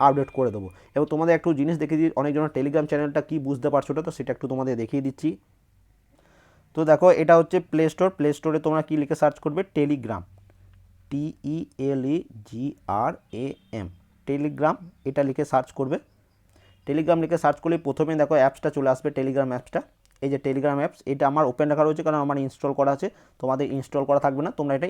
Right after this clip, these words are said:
ইনস্টল করে নেবে, ঠিক আছে? ইনস্টল করার পর এটাকে তোমাকে ওপেন করতে হবে। যখনই তুমি ওপেনে ক্লিক করবে, দেখবে এরকমভাবে Telegram চ্যানেল খুলবে, কিন্তু তোমাদের ফার্স্টে কী করতে হবে? তোমার মোবাইল নাম্বার দিয়ে সাইন ইন করে নিতে হবে। তো মোবাইল নাম্বার দিয়ে যখনই সাইন ইন করে নেবে, তখনই,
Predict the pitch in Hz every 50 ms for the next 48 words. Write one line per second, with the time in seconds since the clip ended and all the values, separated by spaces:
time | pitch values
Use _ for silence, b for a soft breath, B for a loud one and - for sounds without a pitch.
0 | 165 156 147 - - 139 123 113 117 107 101 101 92 92 87 b b b b _
1 | - 208 233 226 202 - - 139 151 147 - - 165 170 170 160 160 151 151 151
2 | 156 170 165 156 147 160 147 151 - 156 143 147 139 202 - - 147 135 - 151
3 | 147 127 123 117 - - 110 98 92 87 90 b b b b b - 127 131 160
4 | 160 165 160 160 165 160 139 123 - 156 156 160 160 - 147 139 139 - 151 147
5 | 165 160 147 147 147 151 - 139 143 - 156 151 147 143 143 170 165 - 147 139
6 | 135 147 143 143 147 143 139 147 143 - - 151 139 180 190 - 175 175 175 165
7 | 156 147 147 147 170 180 - - 127 113 135 143 - - - 202 - b b b
8 | b b b - 151 - 170 165 - 185 196 202 196 175 175 180 165 143 131 156
9 | 156 156 156 156 151 151 151 151 180 254 - - - - - 156 143 147 147 156
10 | 202 320 - - - 156 139 123 131 123 110 117 110 104 98 95 b b b b
11 | b _ 151 143 139 135 156 160 165 165 165 160 165 165 165 160 170 160 151 139
12 | - 160 165 165 - 131 131 143 156 170 165 - 156 143 135 131 131 147 208 339
13 | b b b b b _ 135 127 - 143 139 156 185 226